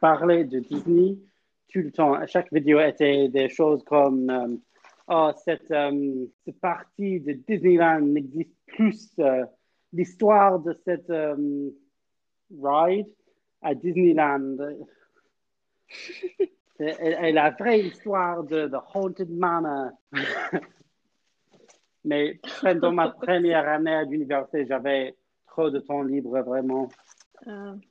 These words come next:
Speaker 1: Et toi, ton, ton péché mignon ?
Speaker 2: Euh, en fait, j'ai deux.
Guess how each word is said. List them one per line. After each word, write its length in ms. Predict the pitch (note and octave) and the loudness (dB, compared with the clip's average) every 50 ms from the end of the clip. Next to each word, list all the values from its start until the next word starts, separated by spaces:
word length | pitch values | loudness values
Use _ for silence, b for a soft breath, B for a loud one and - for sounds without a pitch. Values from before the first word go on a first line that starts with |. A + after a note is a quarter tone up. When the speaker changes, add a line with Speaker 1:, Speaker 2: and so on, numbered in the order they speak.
| _ _ _ _ _ _ _ _ _ _ _ _ _ _ _ _ _ _ _ | _ _ _ _ _ _ _ _ _ _ _ _ _ _ _ _ _ _ _
Speaker 1:
Et 100 | - D#3+ | -6 -6
toi, 400 | D3+ - D#3+ E3+ F3+ G#3 - - _ _ _ _ _ _ _ _ _ _ _ _ _ _ _ _ _ | -2 2 4 4 4 4 2 -4 _ _ _ _ _ _ _ _ _ _ _ _ _ _ _ _ _
ton, 580 | - D3 C#3+ C#3 C#3 C3+ C3 B2+ B2+ B2+ C3 C3+ - | -4 -2 -2 0 -2 -2 -2 -2 -4 -4 -6 -8 -10
ton 480 | - D#3 C#3 C3+ C3 C3 B2+ B2 A#2 G#2 - - - _ _ _ _ _ _ _ _ _ | -10 -8 -6 -6 -6 -4 -6 -6 -8 -8 -12 -20 -20 _ _ _ _ _ _ _ _ _
péché 800 | - F3+ E3+ D#3+ - - F#3 F3 E3+ E3 D#3+ D#3+ D#3 D3+ D3 - _ _ _ _ _ _ _ _ _ _ _ _ _ _ _ _ _ _ _ _ _ _ _ _ _ _ _ _ - | 0 0 0 0 -2 0 2 2 4 4 4 2 2 0 -4 -8 _ _ _ _ _ _ _ _ _ _ _ _ _ _ _ _ _ _ _ _ _ _ _ _ _ _ _ _ -8
mignon ? 420 | D3 C3+ C3+ C#3 D3 D#3 F#3 F#3 - _ _ _ _ | -6 -4 -4 -2 -2 -2 -4 -4 -8 _ _ _ _
Speaker 2:
Euh, 720 | C4+ C#4 C#4+ C#4+ C#4+ C#4+ C#4+ C#4+ C#4+ C#4+ C#4+ D4 D4 D4 D4 D4 _ _ _ - | -14 -12 -12 -12 -12 -12 -12 -12 -12 -12 -10 -10 -10 -10 -12 -14 _ _ _ -12
en 80 | B3 | -10
fait, 220 | A#3+ - D#4 D#4 - _ - - _ | -8 -8 -8 -10 -10 _ -20 -20 _
j'ai 280 | - A#3+ G#3 - A#3+ A#3 | -18 -12 -6 -4 -2 -2
deux. 380 | G#3 G3 A3 G#3+ G3+ F#3+ G#3 | 0 2 2 2 2 2 -2